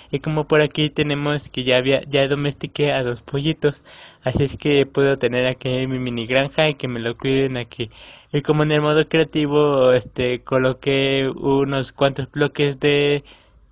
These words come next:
diamante, ajá, unos cuantos bloques de diamante, solo espero y que me den diamante, por supuesto, para crear así mi armadura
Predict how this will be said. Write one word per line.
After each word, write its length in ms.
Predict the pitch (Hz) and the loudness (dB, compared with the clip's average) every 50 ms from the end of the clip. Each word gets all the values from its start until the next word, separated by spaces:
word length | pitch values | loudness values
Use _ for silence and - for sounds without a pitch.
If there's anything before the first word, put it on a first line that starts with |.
| _ _ _ _ _ _ _ _ _ | _ _ _ _ _ _ _ _ _
diamante, 580 | - 135 123 127 131 135 135 - 151 160 175 - - - _ - | -4 -2 0 0 0 -2 -2 0 0 -2 -2 -2 -8 -20 _ -12
ajá, 320 | 123 117 117 131 131 135 | -10 -6 -2 0 0 0
unos 220 | 139 143 143 - - | 0 -2 -4 -2 0
cuantos 280 | 147 143 - 147 139 | -2 0 0 -2 -4
bloques 260 | 135 147 139 - 151 | -4 -2 -2 0 2
de 140 | 147 147 147 | 4 4 4
diamante, 560 | 147 151 156 151 151 151 156 147 - 156 156 - - | 4 4 2 2 2 0 0 0 0 0 0 0 0
solo 340 | 151 143 139 147 147 147 | -2 0 0 2 0 2
espero 600 | 139 131 139 - - - 151 143 143 147 151 151 151 - - - - - - | 0 0 -4 -4 -2 0 0 2 2 2 0 -2 -2 -8 -16 -20 -20 -12 -6
y 140 | - 135 131 | -6 -4 -4
que 120 | - 147 | -2 -2
me 160 | 143 143 139 135 | 0 2 2 2
den 360 | 127 123 123 123 123 123 120 | 2 0 0 0 -4 -6 -4
diamante, 540 | 123 135 139 147 156 170 170 - - 143 - | -2 -2 -2 0 -2 -2 -4 -4 -8 -10 -8
por 160 | - 139 135 | -6 -6 -4
supuesto, 520 | - 151 143 - 170 160 - - 147 - | -4 -4 0 0 0 0 2 0 0 2
para 240 | - 139 127 127 127 | 4 4 4 4 4
crear 400 | 123 - - 135 143 143 147 147 | 2 0 -2 0 0 2 2 2
así 220 | 147 139 - 147 | 0 0 0 -2
mi 160 | 139 139 143 160 | -2 -2 -4 -4
armadura 840 | - - 147 147 143 143 156 156 156 156 160 165 165 165 160 - | -4 -4 -4 -4 -4 -4 -4 -4 -2 -2 0 0 2 0 0 -2